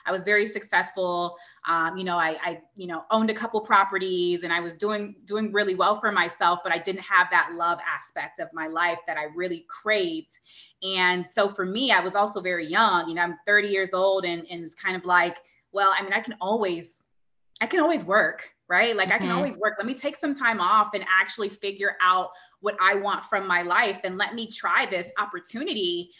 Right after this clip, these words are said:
Speaker 1: and see actually what comes from it. And so I told him, you know, "Well, I'm choosing the show." And he was very surprised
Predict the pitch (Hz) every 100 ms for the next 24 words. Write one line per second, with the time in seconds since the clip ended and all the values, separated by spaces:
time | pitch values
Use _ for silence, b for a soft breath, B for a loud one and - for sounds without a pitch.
0 | b b 214 214 247 220 190 - 233 214
1 | 190 196 - - 226 208 - 156 139 -
2 | _ B B B - 202 190 196 202 190
3 | 190 185 214 254 262 226 185 190 180 226
4 | - - _ - 196 202 262 262 285 277
5 | 302 311 196 - - 214 214 220 220 240
6 | 226 214 175 190 220 269 - 285 214 202
7 | 220 294 320